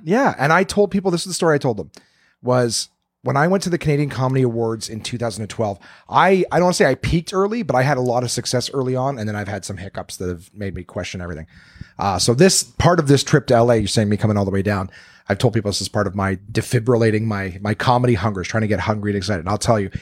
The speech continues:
it has worked. It has worked. I loathe, instead of coming down here and be like, "Oh, I have A stuff and I wanna work on new stuff." Now I'm like, "Fuck, my, I need to learn how to do small stuff." 'Cause my, even my A stuff, I can't condense it to make it work in three minutes. So anyways,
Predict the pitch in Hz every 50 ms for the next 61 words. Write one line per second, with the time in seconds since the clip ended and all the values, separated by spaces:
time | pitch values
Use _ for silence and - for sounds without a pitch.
0 | - _ - - 104 101 123 127 117 98 92 104 117 98 73 - - - - _
1 | _ _ _ _ - - - _ _ - 123 160 185 175 175 127 - 143 151 151
2 | 151 147 160 175 196 196 175 147 - - - 151 143 143 214 226 214 202 196 180
3 | 175 170 180 170 151 135 127 156 175 170 160 139 147 151 151 - - 165 143 139
4 | 131 127 131 135 127 127 127 127 - 123 117 117 135 135 - - 104 - - 139
5 | 147 143 123 123 117 _ - 156 135 - 139 143 147 143 131 - - _ _ _
6 | - 127 147 151 147 123 147 131 135 131 131 113 113 120 117 110 104 120 117 113
7 | 110 107 101 90 - _ _ _ _ - - - 123 113 107 104 98 - - 90
8 | - - 92 101 123 131 165 151 147 143 131 123 123 131 123 - - 113 - 113
9 | 107 - - 123 110 - 113 101 98 110 110 110 - 101 - 104 107 98 - 92
10 | 98 104 101 - - 92 90 - 101 95 90 92 87 80 - - - - - _
11 | _ _ _ - - _ - - - - - _ - - - 143 131 123 117 107
12 | - - 156 165 147 120 98 - -